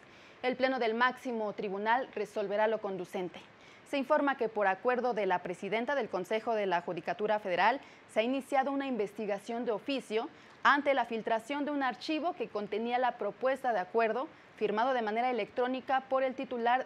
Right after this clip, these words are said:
de la Unidad General de Investigación re-, de Responsabilidades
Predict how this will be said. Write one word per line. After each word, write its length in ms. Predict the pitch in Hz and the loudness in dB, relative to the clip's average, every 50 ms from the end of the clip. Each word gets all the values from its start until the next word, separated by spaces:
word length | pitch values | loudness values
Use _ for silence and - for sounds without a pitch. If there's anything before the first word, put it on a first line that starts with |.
| - 202 | -2 -4
de 100 | 214 220 | -4 -2
la 100 | 208 196 | -2 -2
Unidad 360 | 190 190 196 196 214 226 226 | -2 -2 0 2 2 2 0
General 440 | - 247 233 220 196 196 202 214 202 | -2 -8 -6 -4 -2 0 0 0 -2
de 60 | 226 | -4
Investigación 760 | 226 220 196 190 - - 196 180 175 180 - - 254 269 285 - - - - - - - | -4 -4 -6 -6 -6 -6 -6 -6 -6 -6 -4 -4 -4 -4 -4 -6 -10 -20 -20 -20 -8 -2
re-, 160 | 240 277 277 | 2 2 2
de 240 | - 214 285 294 294 | 4 6 6 6 6
Responsabilidades 840 | 285 285 - - 240 - - 214 190 190 180 180 202 208 202 220 | 4 0 -2 -4 -6 -4 -4 -4 -4 -2 0 2 2 4 2 2